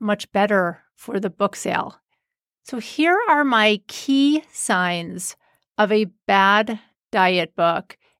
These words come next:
and what to watch out for when looking for your next way to eat and lose weight. Okay, number one, the first thing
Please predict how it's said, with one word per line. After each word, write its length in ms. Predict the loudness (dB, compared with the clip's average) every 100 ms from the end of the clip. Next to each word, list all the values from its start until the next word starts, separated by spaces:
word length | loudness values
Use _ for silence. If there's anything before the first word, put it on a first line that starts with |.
| _
and 240 | 0 0 2
what 280 | 2 2
to 160 | -2 -4
watch 440 | 0 4 4 2
out 180 | 0 0
for 460 | -4 -4 2 2 2
when 240 | -2 -2
looking 380 | 0 -2 -2 -4
for 180 | -2 -2
your 180 | 0 0
next 460 | 0 -2 -6 -8
way 220 | -4 -2 -2
to 240 | -4 -10
eat 380 | -8 -10 -10 -12 -6
and 180 | -4 -2
lose 240 | -4 -6
weight. 300 | -6 -6 -6 _ _ _ _ -4
Okay, 400 | 0 0 -2 -6 _ _
number 400 | -2 0 2 0
one, 480 | 0 2 0 0 -8 _ -4
the 100 | -4
first 600 | -4 -2 2 2 -2 0
thing 420 | 2 4 2 -2